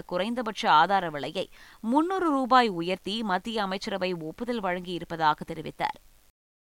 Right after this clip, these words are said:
சபரிமலையில் கடந்த ஆண்டை விட அதிக வருமானம் கிடைத்துள்ளதாக திருவிதாங்கூர் தேவசம் போர்டு அறிவித்துள்ளது. இது தொடர்பாக செய்தியாளர்களை சந்தித்த திருவிதாங்கூர் தேவசம் போர்டு தலைவர் பிரசாந்த், இதுவரையில் சபரிமலை ஐயப்பன் கோவிலில்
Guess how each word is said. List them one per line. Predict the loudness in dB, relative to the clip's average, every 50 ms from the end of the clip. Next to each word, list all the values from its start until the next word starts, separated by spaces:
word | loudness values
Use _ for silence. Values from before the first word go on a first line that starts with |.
| _ _ _ _ _ _ _ _ _ _ _ _ _ _ -20 -20 -20 -16 4 12
சபரிமலையில் | 12 12 12 12 10 6 4 4 4 4 4 4 2 0
கடந்த | 6 8 8 8 8 8 10 10
ஆண்டை | 10 10 10 6 2 2
விட | 2 2 2 4 6 4 4 8
அதிக | 10 10 10 10 8 4 4 4
வருமானம் | 6 4 4 4 6 6 6 6 4 -2 -2
கிடைத்துள்ளதாக | -2 -2 -2 -2 -2 -6 -6 -6 -2 2 4 6 6 6 4 2 2 2 0 -2 -10 -20 -20 -20 -20 -20 _ -2
திருவிதாங்கூர் | 0 2 2 2 6 10 10 10 10 8 2 -2 -2 -2 0
தேவசம் | 0 0 2 2 0 -2 -2 -2 -2 -2
போர்டு | -2 -2 -2 -2 0 0 2
அறிவித்துள்ளது. | 2 2 0 -2 -6 -6 -8 -8 -8 -8 -10 -14 -14 -20 -20 -20 -20 -20 -12
இது | -8 -8 -8 -6
தொடர்பாக | -2 0 2 2 2 6 8 10 10 10 8 6 2 2
செய்தியாளர்களை | 0 -2 0 2 4 6 6 6 4 2 0 0
சந்தித்த | 0 -2 -4 -6 -6 -6 -6 -6 -6 -6 -6
திருவிதாங்கூர் | -6 -6 -2 2 4 4 4 4 0 -6 -8 -4 -2
தேவசம் | -2 -2 -2 -4 -6 -6 -6 -4
போர்டு | -4 -6 -6
தலைவர் | -4 -4 -4 -4 -4 -4 -4 -6 -4 -6
பிரசாந்த், | -6 -4 0 2 2 2 2 0 -6 -16 -20 -20 -20 -20 -18
இதுவரையில் | _ -4 -2 0 2 2 4 2 2 2 -2 -4 -6 -6 0 2
சபரிமலை | 4 4 6 4 2 0 0 0 0 0 2 2
ஐயப்பன் | 2 2 0 -2 -4 -6 -6
கோவிலில் | -4 -6 -4 -4 -4 -4 -6 -6 -10